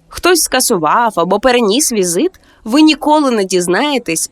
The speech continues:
чи не зайде до вас у салон випадковий відвідувач, який, можливо, хоче стати вашим постійним клієнтом.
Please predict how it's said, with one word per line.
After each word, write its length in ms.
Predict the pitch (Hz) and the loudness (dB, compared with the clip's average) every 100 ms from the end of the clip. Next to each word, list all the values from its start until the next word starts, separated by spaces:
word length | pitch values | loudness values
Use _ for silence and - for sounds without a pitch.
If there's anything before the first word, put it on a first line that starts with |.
| - | -6
чи 180 | - 247 | -2 0
не 160 | 220 | 0
зайде 440 | 180 175 269 247 202 | 0 0 2 0 0
до 120 | 180 | 0
вас 320 | 180 277 262 | 0 0 -2
у 40 | |
салон 420 | 202 180 175 269 254 | -4 -2 0 0 -2
випадковий 540 | 196 180 - 240 262 | -2 -4 -2 0 0
відвідувач, 720 | 277 277 359 220 165 160 - | -2 0 0 0 -4 -6 -6
який, 300 | - 202 226 | -4 0 0
можливо, 540 | 202 196 196 277 269 190 | 0 0 -2 -2 -2 -2
хоче 340 | 269 330 403 | -2 -2 -4
стати 320 | - 302 339 | -2 -2 0
вашим 340 | 240 302 330 269 | 0 0 0 -2
постійним 480 | 175 - 175 214 | -2 -2 -2 -2
клієнтом. 720 | 233 311 339 339 190 147 139 | -2 0 2 0 0 -4 -10